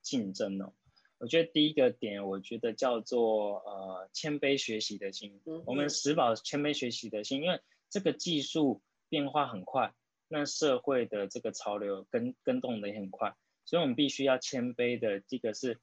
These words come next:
Speaker 1: 要跟整个社会是很谦卑的共融在一起的，不用去想说，哇，我特别厉害，所以我要创造什么很，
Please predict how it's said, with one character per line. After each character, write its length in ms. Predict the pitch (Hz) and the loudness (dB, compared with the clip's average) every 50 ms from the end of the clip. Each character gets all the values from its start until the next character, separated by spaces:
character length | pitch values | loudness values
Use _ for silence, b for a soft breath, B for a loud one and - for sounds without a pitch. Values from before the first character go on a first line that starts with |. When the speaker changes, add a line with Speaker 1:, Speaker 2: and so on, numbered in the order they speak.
| _ _ _ _ _ | _ _ _ _ _
Speaker 1:
要 140 | - 151 143 | -4 -4 -2
跟 240 | - 151 151 139 | 0 0 -2 -2
整 180 | - - 101 95 | -2 -4 -6 -6
个 100 | 95 95 | -6 -8
社 200 | - - 127 117 | -4 -2 -2 0
会 120 | 123 120 | 0 -2
是 140 | 113 - 135 | -2 -2 -4
很 140 | 117 98 95 | -4 -4 -6
谦 260 | - - 120 113 110 | -8 -6 -4 -4 -2
卑 160 | - 113 110 | -2 -2 -2
的 100 | 104 104 | -2 -4
共 260 | 98 - - 123 113 98 | -2 0 0 0 0 -2
融 140 | - - _ - | -6 -8 _ -6
在 200 | - 113 107 101 | -4 -2 -2 -2
一 40 | 98 | -4
起 240 | - - - - - _ | -6 -10 -12 -12 -14 _
的， 140 | - - - _ _ _ _ _ _ | -16 -16 -16 _ _ _ _ _ _
不 40 | 143 | 0
用 180 | 156 170 165 143 | 0 0 -2 -2
去 160 | - 175 160 | -2 -2 -2
想 240 | - 127 110 107 - | 0 -2 -4 -6 -4
说， 120 | - 127 - | -4 -4 -2
哇， 220 | 123 120 110 104 | 0 0 0 0
我 120 | 101 101 | 0 -4
特 120 | 101 - 139 | -4 -4 -4
别 140 | 117 120 107 | -4 -2 -2
厉 160 | 117 117 113 | -2 -2 0
害， 140 | 123 120 107 | 0 -2 0
所 160 | - 113 107 | -2 -2 -2
以 20 | |
我 100 | 98 101 101 | 0 0 0
要 80 | 107 110 | 0 -2
创 280 | - - 135 117 113 | -2 -2 -2 -2 0
造 140 | 117 120 110 | 0 0 0
什 140 | 98 - 98 | 0 -4 -10
么 120 | 95 92 | -14 -10
很， 160 | - 98 - | -10 -10 -10